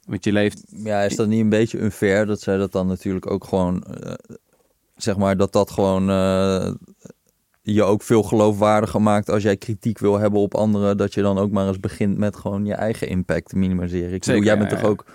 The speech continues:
Speaker 1: Ja.
Speaker 2: veganistisch, je zou ook een soort redenering kunnen ophouden van, ja, ik beschrijf toch hele goe-, goede stukken die veel meer mensen bereiken. Dus
Speaker 1: Ja.
Speaker 2: waarom zou ik überhaupt nog veganistisch zijn?
Speaker 1: Ja. Ja, dat denk ik wel. Dus practice what you preach is in die zin heel belangrijk.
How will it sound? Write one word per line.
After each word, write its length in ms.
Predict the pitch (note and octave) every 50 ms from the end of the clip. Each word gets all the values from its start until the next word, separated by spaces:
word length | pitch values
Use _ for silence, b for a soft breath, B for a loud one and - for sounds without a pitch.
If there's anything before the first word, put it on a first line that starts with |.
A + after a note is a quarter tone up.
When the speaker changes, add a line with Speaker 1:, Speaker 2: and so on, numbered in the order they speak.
| B B B B B
Speaker 1:
Ja. 160 | B G#2 F#2+
Speaker 2:
veganistisch, 640 | - - A#2+ A2 G#2+ G#2+ G#2 G#2+ G2+ - - A2+ G#2+
je 60 | A2
zou 160 | G2+ G#2+ G2+ G2+
ook 120 | G2+ -
een 60 | A2
soort 200 | - - G#2+ G2+
redenering 520 | G2+ G#2 G2+ G#2 G#2 G#2 G#2 G#2+ G#2+ G#2+ G2+
kunnen 180 | A2+ G#2+ G#2+
ophouden 300 | G#2+ G#2 - G#2+ G#2 G2 G2
van, 60 | G2 G2
ja, 220 | F#2+ F#2+ G#2+ A2
ik 80 | G#2+ G#2
beschrijf 380 | F#2+ F#2+ - - - G2+ G#2+ -
toch 120 | - F#2+
hele 220 | A2 G#2 G#2+ G#2 G2+
goe-, 360 | G#2 - - - A#2+ A2 -
goede 240 | - - C#3+ B2+ A2+
stukken 420 | G#2+ - - - C3+ C3+ - B2 A2+
die 100 | A2 -
veel 260 | - - C3 C3 C3+
meer 160 | C3+ B2 A#2+
mensen 320 | A#2 A#2 B2 C3 - G#2+
bereiken. 340 | F#2+ G2 G2 F#2+ F#2 G2 F#2+
Dus 100 | A2 A#2
Speaker 1:
Ja. 60 | A#2
Speaker 2:
waarom 200 | A2 G#2+ A2+ A#2
zou 120 | G#2 A#2 A2+
ik 100 | A2 -
überhaupt 280 | A#2 A#2 A2+ A#2 -
nog 120 | A#2 A2+ -
veganistisch 600 | - A2+ A#2 A2+ - A#2 B2 B2+ - - A#2 G#2 -
zijn? 240 | - F#2 F2+ G#2+ G#2+
Speaker 1:
Ja. 220 | - A#2 G2+ - - B B B B B B B B B B B B B _
Ja, 180 | - A#2+ A#2+ B2
dat 120 | C3 C3+
denk 160 | B2+ C3+ B2+
ik 80 | A2+ G2
wel. 180 | G2 E2 D2+ E2
Dus 160 | F#2 G2 -
practice 320 | - - A#2+ A2+ - A#2+ G#2
what 100 | G#2 G2+ -
you 80 | -
preach 220 | - B2+ A#2 G#2+ -
is 140 | A2 -
in 100 | A2+ G#2+
die 140 | G2+ A2+ A2+
zin 180 | - A#2 G#2 G2
heel 140 | G2+ G#2 F#2
belangrijk. 500 | F#2+ G2 F#2+ F#2 F#2 E2 E2 F#2 B2